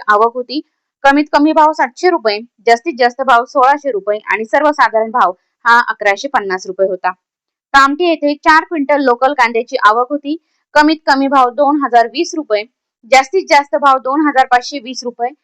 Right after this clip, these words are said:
आणि सर्वसाधारण भाव हा दोन हजार दोनशे सत्तर रुपये. येवला अंधरसूरला आठशे क्विंटल उन्हाळी कांद्याची, अ, आवक होती, कमीत कमी भाव त्यांना अडीचशे रुपये मिळाला, जास्तीत जास्त भाव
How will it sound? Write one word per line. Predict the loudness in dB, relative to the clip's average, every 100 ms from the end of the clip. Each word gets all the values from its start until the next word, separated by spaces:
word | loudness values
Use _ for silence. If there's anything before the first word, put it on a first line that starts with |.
| _ -2
आणि | -2 -2
सर्वसाधारण | 0 0 2 0 0 -2 -2
भाव | 0 0 0
हा | -2 0
दोन | 0 -2 -2
हजार | 0 0 0
दोनशे | -2 -4 -4 -6
सत्तर | 0 -2 0 -2
रुपये. | -2 -4 -12 -16 _ _ _ _ _ 0
येवला | 2 4 4
अंधरसूरला | 2 -2 -4 -2 -2 2 2 2 0
आठशे | -2 -2 -2 -2
क्विंटल | 0 2 2 0
उन्हाळी | -2 0 0
कांद्याची, | 0 0 0 -2 -10 -14 -12 -14 -18 -2
अ, | 0
आवक | 2 2 4 2 0
होती, | -6 -8 -12 -12 _ _ 0
कमीत | 2 2 0
कमी | 0 2
भाव | 2 2
त्यांना | 2 -2 0 0 0 -4 _ 0
अडीचशे | 0 0 0
रुपये | 0 0 0
मिळाला, | 2 2 0 -4 _ _ _ 2
जास्तीत | 2 0 -2
जास्त | 0 0 0
भाव | 2 2